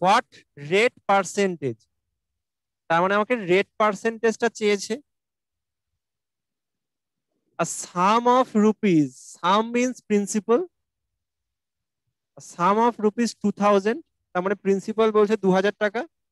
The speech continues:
Will amount to rupees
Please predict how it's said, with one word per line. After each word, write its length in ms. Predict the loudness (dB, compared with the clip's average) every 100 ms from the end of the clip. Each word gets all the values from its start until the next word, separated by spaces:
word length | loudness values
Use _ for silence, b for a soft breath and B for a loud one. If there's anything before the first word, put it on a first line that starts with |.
| _ _ _ _ _ _ _ _ _ _ _ _ 0
Will 200 | 0 0 0 0
amount 440 | 2 2 4 2 -2 _
to 80 | 2 4 4
rupees 340 | 2 2 -2